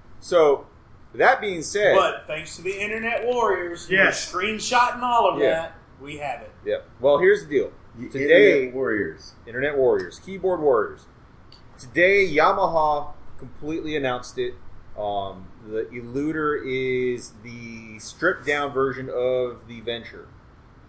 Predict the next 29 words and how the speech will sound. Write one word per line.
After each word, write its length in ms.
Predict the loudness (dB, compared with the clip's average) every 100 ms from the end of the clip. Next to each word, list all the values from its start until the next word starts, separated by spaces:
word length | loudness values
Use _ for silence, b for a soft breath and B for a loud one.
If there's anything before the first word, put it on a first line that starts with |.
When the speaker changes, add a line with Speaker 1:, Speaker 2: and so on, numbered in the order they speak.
| -8
Speaker 1:
Um, 460 | -2 0 0 -2 -6 -18 2
probably 220 | 4 6
should 140 | 4
have 80 | 4
led 220 | 6 8
in 200 | 6 6
with 180 | 0 -2
this 320 | -4 -6 -8
first 540 | -4 2 4 4 0 -12
and 260 | -14 -16 -18 -20 -12 0
talking 300 | 0 0 -6
with 160 | -6
certain 300 | -2 -4 -4
people. 380 | -14 -12 -8 -10 -12 b b -16 -12 -8
We 160 | -4 -4
think 380 | 0 0 0 0
that, 240 | 2 4
uh, 440 | 2 2 2 0 -4 -20 -20 -20 -20
they 180 | -10 -8
kind 320 | -8 -8 -4
of 180 | -2 -4
jumped 260 | -2 -2 -2
the 60 | -6
gun 280 | -4 -2
by 480 | 2 4 4 0 -6 -12 -20 -20 -20 -20 -20 -2
showing 300 | 0 0 0
off 160 | 0 -2
the 60 |
Venture 300 | -8 -8 -12